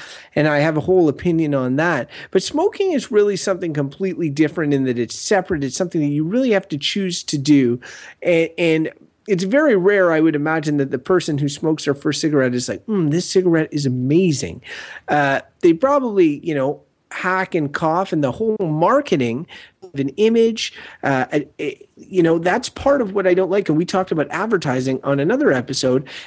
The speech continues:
and th-, there are parts of advertising I really dislike as well. So smoking is sort of like the perfect storm of, like, cancer,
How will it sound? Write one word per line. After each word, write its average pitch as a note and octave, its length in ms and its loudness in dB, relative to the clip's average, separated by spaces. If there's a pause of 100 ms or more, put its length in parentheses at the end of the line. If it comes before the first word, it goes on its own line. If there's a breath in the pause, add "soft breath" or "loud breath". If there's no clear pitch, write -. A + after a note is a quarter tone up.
and D3 280 2
th-, D3+ 380 -2
there D3+ 200 0
are D3 60 4
parts E3 280 0
of D3+ 100 -2
advertising D3 580 0
I B2+ 40 2
really E3+ 340 4
dislike C#3 520 -4
as C#3 160 -8
well. E3 280 -8 (260 loud breath)
So - 420 0
smoking F4 480 -2
is D4 120 -2
sort A#3 160 -4
of G3+ 60 2
like D3 160 0
the D3 100 -2
perfect G#3 460 0
storm D#3+ 380 2
of, B2 100 -2
like, G2 160 -6
cancer, G#3+ 720 2